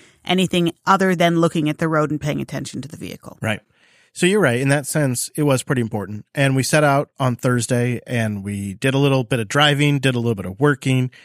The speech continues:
Speaker 1: Mm-hmm.
Speaker 2: stopped at a rest stop that we like a lot that has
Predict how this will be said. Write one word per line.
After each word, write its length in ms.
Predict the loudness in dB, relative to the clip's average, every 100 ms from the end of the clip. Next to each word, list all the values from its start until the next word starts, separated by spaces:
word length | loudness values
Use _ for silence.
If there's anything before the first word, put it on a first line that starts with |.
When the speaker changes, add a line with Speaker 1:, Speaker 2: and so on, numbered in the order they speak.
| -16
Speaker 1:
Mm-hmm. 180 | -14 -8
Speaker 2:
stopped 400 | 0 2 2 0
at 80 | -2
a 60 | 2
rest 220 | 0 2
stop 240 | 0 0
that 80 | -2
we 120 | -2
like 240 | 0 -2 -2
a 40 |
lot 240 | -6 -6
that 100 | -4
has 340 | -4 -2 -4